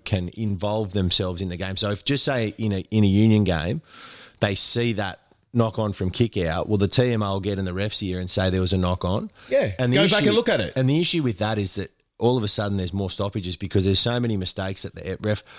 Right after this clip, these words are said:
Speaker 1: I just think what rugby league has going for it is that it's a free-flowing,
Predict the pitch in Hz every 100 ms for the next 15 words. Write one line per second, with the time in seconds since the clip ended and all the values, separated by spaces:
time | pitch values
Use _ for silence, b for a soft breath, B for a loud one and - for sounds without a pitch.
0 | B B - 135 160 156 - 117 92 _
1 | _ _ _ _ - 127 156 131 143 139
2 | 113 101 101 95 98 - 90 92 92 92
3 | 113 - - 110 95 101 98 101 92 -
4 | 123 127 120 113 104 98 95